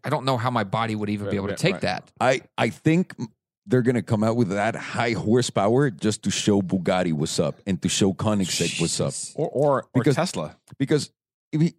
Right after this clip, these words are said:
Speaker 3: well, I, I don't think Mate is so much looking at Tesla's competition, although I don't know.
Speaker 2: Okay.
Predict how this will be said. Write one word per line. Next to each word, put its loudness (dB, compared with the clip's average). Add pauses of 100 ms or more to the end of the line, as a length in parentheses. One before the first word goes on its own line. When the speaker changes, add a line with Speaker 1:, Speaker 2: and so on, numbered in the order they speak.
Speaker 3:
well, 2
I, -2
I 4
don't 4
think 0
Mate 2
is 0
so 0
much 2
looking 0
at -2
Tesla's 0
competition, 0 (120)
although 2
I 4
don't 0
know. -4 (240)
Speaker 2:
Okay. -14